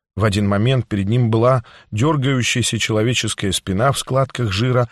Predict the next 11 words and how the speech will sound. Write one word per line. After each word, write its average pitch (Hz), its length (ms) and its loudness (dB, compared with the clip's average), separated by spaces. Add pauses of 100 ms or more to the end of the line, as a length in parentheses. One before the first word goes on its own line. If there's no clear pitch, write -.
(140)
а 101 140 0
в 87 60 -2
другой 104 420 2
он 120 60 0
совершенно 87 440 -2
ясно 95 340 0
видел, 107 340 0 (200)
что - 260 -2
накачивает 104 720 0
велосипедным 95 760 -2
насосом 113 560 0